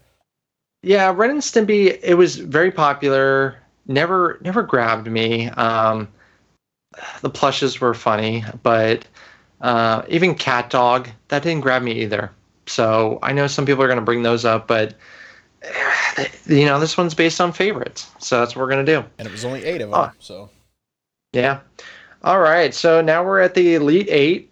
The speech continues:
Speaker 1: so we're gonna go back to our game show round where it's Guts versus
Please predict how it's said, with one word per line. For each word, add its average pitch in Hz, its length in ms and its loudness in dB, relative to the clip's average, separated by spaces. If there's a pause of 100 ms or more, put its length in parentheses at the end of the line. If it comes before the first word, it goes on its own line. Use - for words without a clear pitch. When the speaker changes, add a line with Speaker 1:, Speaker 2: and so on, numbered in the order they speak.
Speaker 1:
so 151 340 2
we're 151 120 0
gonna 143 140 2
go 127 140 2
back 135 340 -2
to 156 220 -2
our 127 500 2 (380)
game 185 300 2
show 139 340 2
round 131 440 2
where 135 280 2
it's - 220 -2 (140)
Guts 170 520 -2
versus 127 600 -2